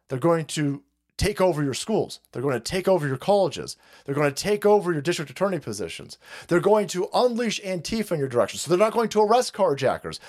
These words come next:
They're not going to arrest murderers. They're not going to arrest rapists. That's how they're attacking us.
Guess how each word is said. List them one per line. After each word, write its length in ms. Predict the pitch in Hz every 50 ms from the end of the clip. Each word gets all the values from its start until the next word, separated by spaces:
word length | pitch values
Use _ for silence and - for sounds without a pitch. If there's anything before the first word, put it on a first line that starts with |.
| -
They're 120 | - 160 185
not 200 | 196 - 214 -
going 220 | 202 226 240 240
to 140 | - 214 240
arrest 440 | 233 214 190 180 160 139 - - -
murderers. 420 | 151 143 131 120 107 82 78 82 - - 131
They're 100 | - 165
not 160 | 190 202 202
going 180 | 190 240 247 233
to 100 | - 226
arrest 360 | 233 202 180 175 151 147 - 151
rapists. 600 | 143 117 101 - - 73 - - - - - - _ _ _ _ _ _ -
That's 200 | - 220 269 254
how 120 | 240 262 269
they're 140 | 277 262
attacking 480 | 233 - 214 240 240 240 233 214 202 151
us. 260 | 87 - - - -